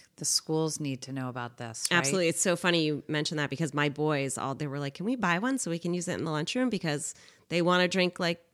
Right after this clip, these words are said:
Speaker 2: their milk with a
Speaker 1: Yeah,
Speaker 2: straw.
Speaker 1: right.
Speaker 2: Um, absolutely. So we were just recently put in touch with a, a food and beverage corporation that services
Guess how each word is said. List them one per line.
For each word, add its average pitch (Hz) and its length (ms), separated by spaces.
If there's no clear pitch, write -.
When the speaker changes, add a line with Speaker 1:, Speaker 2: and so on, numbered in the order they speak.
Speaker 2:
their 165 160
milk 190 360
with 160 120
a - 20
Speaker 1:
Yeah, 165 160
Speaker 2:
straw. 151 380
Speaker 1:
right. 165 340
Speaker 2:
Um, 175 380
absolutely. 151 680
So 170 800
we 175 360
were 185 140
just 185 300
recently 180 320
put - 260
in 160 60
touch 151 340
with 147 540
a, 143 140
a 156 60
food 165 240
and 160 100
beverage 139 460
corporation 120 760
that 139 440
services 139 960